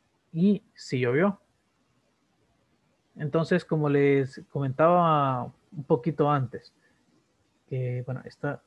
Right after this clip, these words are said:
ahora esta es nuestra P y esta es nuestra Q. La bicondicional, eh, resulta ser una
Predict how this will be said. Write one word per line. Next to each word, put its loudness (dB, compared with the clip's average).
ahora 0
esta -2
es -2
nuestra -4
P 0
y -4
esta -10
es -6
nuestra -8
Q. -16
La 2
bicondicional, -2
eh, -2
resulta -4
ser -2
una -6